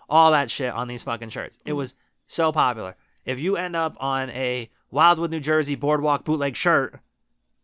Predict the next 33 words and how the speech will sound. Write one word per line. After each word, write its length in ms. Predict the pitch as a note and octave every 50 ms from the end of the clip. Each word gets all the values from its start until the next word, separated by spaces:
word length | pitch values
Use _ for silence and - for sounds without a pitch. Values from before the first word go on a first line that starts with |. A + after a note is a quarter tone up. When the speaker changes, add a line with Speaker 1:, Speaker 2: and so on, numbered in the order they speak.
| _ _ _ _ _ _ _
Speaker 1:
you've 240 | - D3 A#3 C#4 D#3+
made 280 | C3 C3+ D3 D3+ C3+ G#2
it. 200 | E2 B1 - - - _ _ _ _ _ _
Speaker 2:
Yeah. 180 | A3 A3 A#3+ A#3+ - _ _ - - _ _ _ _ _ _ _ _
Speaker 1:
You're 280 | _ B2+ B2+ G3 A#3+ F#3+
there. 400 | D#3+ E3 D3+ G2+ E2 D#2+ - - _ _ _ _ _ _ _ _ _ _ _ _ _ _ _ _ _ _ _ _ _ _ _ _ _ _ _ _ _ _ - - _ _ _ _ _
If 220 | - B2+ A#2+ -
someone 460 | - - E3+ F#3 F#3 F3+ F3+ E3+ D#3+ -
is 360 | - C#3 C3 C3 A#2+ - - - _ _ _ _ _ _ _ _ _ _ _ _ _ _ _ _ _ -
acting 320 | C3+ E3 - - E3+ D#3+
as 140 | D#3 D3 C#3+
if 280 | D#3 D3 - - - _ _ _ _ _ _ _ -
they're 220 | - C#3 D3 C#3+
making 340 | B2+ C3+ D3 D#3 - D#3 C#3+
shirts 400 | - - D#3 C#3+ C3 - - -
for 280 | - - E3+ A3 G#3+
you 300 | F#3 F#3 G3+ F3+ B2 G2
and 180 | G#2 B2+ D3+ D3
paying 300 | C#3 D#3+ E3 D#3+ D3+ B2+
you 160 | G#2+ G2+ G2+
for 240 | - - G2 F#2 F2+
it, 60 | - - _ _ _ _ _ _ _ _ _
you 220 | - C#3 A#3 F4 F4+
have 120 | D3 A2
made 240 | A#2+ B2 D#3 D#3 A2 F2+
it. 160 | D#2+ - - _ _ _ _ _ _ _ _ _ _ _
And 160 | - A#2 A#2 -
Forrest 320 | G#3 B3+ C4+ A#3+ - -
Gump 220 | G3+ E3+ - -
fucking 480 | - - F#3 F#3+ - - F#2+ G2 G2+ G#2
made 240 | G#2+ A2+ C3+ D3+ C3
it. 180 | G2+ - -
Speaker 2:
Mm-hmm. 200 | - G3+ G#3 A3+